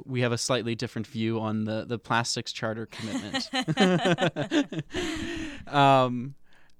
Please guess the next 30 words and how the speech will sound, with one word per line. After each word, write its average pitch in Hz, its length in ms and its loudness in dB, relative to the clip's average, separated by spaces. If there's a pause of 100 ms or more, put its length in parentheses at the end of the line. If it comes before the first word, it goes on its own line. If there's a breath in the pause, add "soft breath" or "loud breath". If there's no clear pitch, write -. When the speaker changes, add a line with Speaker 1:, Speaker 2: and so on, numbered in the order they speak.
(380)
Speaker 1:
so 165 180 8
the 139 100 4
plastics 156 400 4
charter 131 200 2
commitment 117 420 -4
is 113 260 -2
to - 160 -4
try 120 240 0
and 113 100 2
reduce 107 240 -2
single-use 107 460 -4
plastics, - 840 -6 (120)
um, 98 580 -6 (120)
around 110 320 -4
the 107 80 -6
world. 113 500 -2
And 127 240 2
the, 135 340 4
it 147 80 4
was 139 140 6
framed 151 580 4
in 131 220 2
this 120 320 -2
notion 120 480 0
of 107 200 -4
trying 110 440 0
to 107 500 -4 (380 soft breath)
reduce 113 400 0
plastics 110 520 -2
entering 104 580 -4